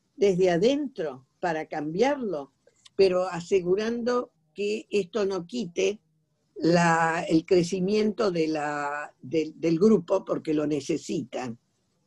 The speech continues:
como tal, pero sí lo luchan desde adentro.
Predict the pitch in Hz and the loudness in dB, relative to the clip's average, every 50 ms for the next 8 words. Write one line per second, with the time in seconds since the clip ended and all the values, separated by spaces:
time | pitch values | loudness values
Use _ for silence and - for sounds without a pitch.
0 | _ _ _ _ - - 170 170 170 165 - - - 143 143 131 131 123 - _ | _ _ _ _ 2 4 6 8 8 6 4 2 0 0 0 -2 -4 -6 -10 _
1 | _ - - - - - 208 196 185 190 190 180 - 285 277 262 247 226 233 240 | _ -16 -12 -12 0 4 6 6 8 6 6 4 4 2 4 6 6 4 4 2
2 | 226 - 226 196 190 190 175 165 175 175 165 160 147 131 131 135 127 - 147 151 | -2 -2 -2 0 0 2 2 4 4 4 2 2 -2 -2 -4 -8 -10 -10 -10 -10
3 | 135 - | -10 -12